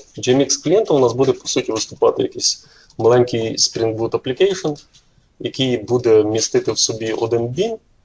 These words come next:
це наш G M X клієнт, і якийсь сервер-контролер. Тобто, е, сервер Д Т О для відображення нашого стану сервера,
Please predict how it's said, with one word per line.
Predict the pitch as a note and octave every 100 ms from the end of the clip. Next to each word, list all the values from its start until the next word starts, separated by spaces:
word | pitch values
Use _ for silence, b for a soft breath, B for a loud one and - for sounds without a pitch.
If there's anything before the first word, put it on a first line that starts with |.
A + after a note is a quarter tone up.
| _
це | - C3+
наш | A#2 A2 A2
G | A2+
M | A2
X | - -
клієнт, | A2 G#2 G#2+ -
і | - D3+
якийсь | C#3+ G#2+ G#2+ - A2+
сервер-контролер. | - A2 G#2 - G2+ - G#2+ G#2 -
Тобто, | G#2+ - G#2+ G#2 B B B B B B _ -
е, | - G#2 G2+ -
сервер | - B2 A#2 A2
Д | A2+
Т | A#2+
О | A2
для | G#2
відображення | G#2 A2 A#2+ E3 E3 D3+ C3 A#2+ - - -
нашого | A2+ A2 - A2
стану | - A2 G#2+ G2
сервера, | - G#2+ G2+ G2+